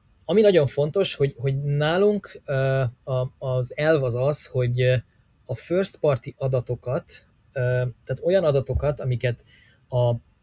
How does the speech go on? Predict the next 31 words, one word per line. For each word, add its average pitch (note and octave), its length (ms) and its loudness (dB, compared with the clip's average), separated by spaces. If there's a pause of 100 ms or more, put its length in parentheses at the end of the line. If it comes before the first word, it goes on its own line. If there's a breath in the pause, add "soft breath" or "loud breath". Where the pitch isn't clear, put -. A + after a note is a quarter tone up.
(280)
ö, B2+ 100 -4 (160)
egy B2+ 140 -4
adott D3 220 4
szereplő C3+ 380 0
a A#2 80 2
felhasználóról A#2+ 1080 0
direktben A#2 680 0
gyűjt, C3 600 -4 (100)
és, A#2+ 480 -2
ö, B2+ 160 0
és B2 220 -6
erre B2+ 180 2
minden B2+ 500 0
engedélye A#2 560 2
megvan, A2 360 -4
hogy G#2+ 140 -8
ezeket A2 300 -6
az A2 80 -6
adatokat G#2+ 460 -8
begyűjtse A2 400 -6
és - 160 -14
felhasználja, D3 760 -4 (340 loud breath)
ezeket C#3 320 -2
mi D3 60 -2
szeretnénk B2+ 480 0
száz A2+ 300 -6
százalékban A2 520 -8
tisztában, - 500 -14
ö, C3 100 -2
tiszteletben A2+ 560 -6
tartani. - 380 -20